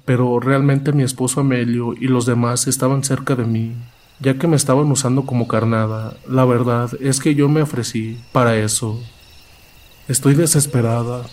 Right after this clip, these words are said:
por hacer que ese monstruo se vaya para siempre de mi territorio y mi hogar. Las horas pasan lentamente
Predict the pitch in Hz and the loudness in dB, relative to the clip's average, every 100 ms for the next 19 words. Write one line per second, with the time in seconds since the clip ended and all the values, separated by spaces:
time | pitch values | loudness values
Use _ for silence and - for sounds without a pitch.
0 | - 131 120 - 120 117 - 135 131 143 | 0 2 2 0 0 -2 -2 -2 2 2
1 | 135 131 131 139 - 113 113 113 120 120 | 4 2 2 -2 -2 0 -2 -2 -6 -4
2 | 113 110 113 107 110 123 117 110 110 107 | -2 -2 -2 -2 -2 -2 -2 -2 -2 -4
3 | 104 107 107 110 113 120 - 127 120 107 | -4 -4 -4 -4 -8 -8 -4 -2 0 -2
4 | 104 104 117 120 - - - - - - | -4 -6 -6 -12 -16 -16 -18 -20 -20 -20
5 | - - - 131 131 - 143 165 - 135 | -18 -18 -2 2 4 4 2 0 0 0
6 | 147 139 139 - 135 117 117 117 113 | 2 2 2 2 2 2 -2 -4 -6